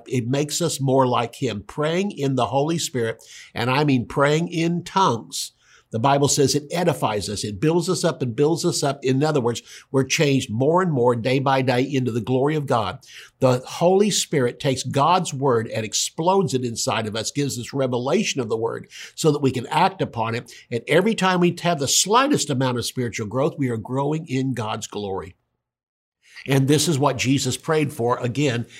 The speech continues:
in the garden the night before he was arrested. In fact, in that, by the time he was through praying is when they came to arrest him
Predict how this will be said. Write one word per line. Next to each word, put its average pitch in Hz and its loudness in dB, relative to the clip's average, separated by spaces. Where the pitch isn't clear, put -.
in 156 4
the 196 4
garden 127 4
the 113 -2
night 127 0
before 120 -2
he 123 2
was 113 -2
arrested. 120 -4
In 139 2
fact, 151 0
in 175 6
that, 113 0
by 131 2
the 127 0
time 143 0
he 151 2
was 127 -2
through 202 2
praying 117 -4
is 123 -8
when 123 -4
they 120 -2
came 127 -4
to 123 -4
arrest 135 -2
him 104 -10